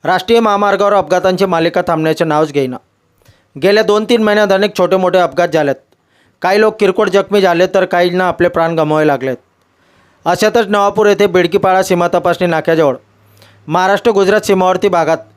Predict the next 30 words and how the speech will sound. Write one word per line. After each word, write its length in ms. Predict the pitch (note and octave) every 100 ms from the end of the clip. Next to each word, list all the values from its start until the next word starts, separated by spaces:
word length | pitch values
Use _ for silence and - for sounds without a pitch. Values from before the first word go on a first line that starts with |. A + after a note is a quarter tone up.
| _
केमिकलने 480 | F3+ F#3 G3 G#3 G#3+
भरलेला 400 | F#3+ E3+ F3+ F#3+
टँकर 340 | F3+ E3+ E3 E3+
पलटी 300 | E3+ D#3+ F3
झाल्याने 340 | D#3 D#3+ D3 B2+ _ _ _
भीषण 340 | C#3+ E3+ G#3 G3+
अपघात 260 | D#3+ F#3
झाला 240 | E3 D#3+ D3+
आहे. 120 | B2+ - _ _ _ E3+
या 180 | F#3 G3
अपघातात 360 | - G3+ A3 G#3+
टँकरमधून 600 | F#3+ F#3 G3+ F#3+ G3 F#3
केमिकल 400 | F#3 F3+ F#3 F#3+
लीक 200 | F#3 F#3
होऊन 220 | E3+ C#3+ - _ _ _ _ _ D#3
रस्त्यावर 380 | F3 F#3+ G#3
वाहू 260 | G#3+ F#3+ G3+
लागल्याने 440 | F#3+ F3 F#3 F3 B2 _ _ _ _
मोठ्या 280 | E3+ F3+ G#3
प्रमाणात 400 | G3+ F#3 F#3+ G3 G3
केमिकलच्या 540 | F#3+ F#3 F#3 F#3 G3+
रस्त्याच्या 440 | F3+ E3+ G3 F#3 F#3+
बाजूला 340 | F3 E3 F3+ F3+
शेतात 280 | E3+ E3+ D#3+
जात 180 | E3+ E3+
असल्याने 380 | D3+ E3+ E3 E3+
शेतकरी 380 | E3 D3+ E3 E3
हवालदिल 440 | D#3 D3 C#3+ D#3
झाले 200 | D3 C#3
आहेत. 120 | C#3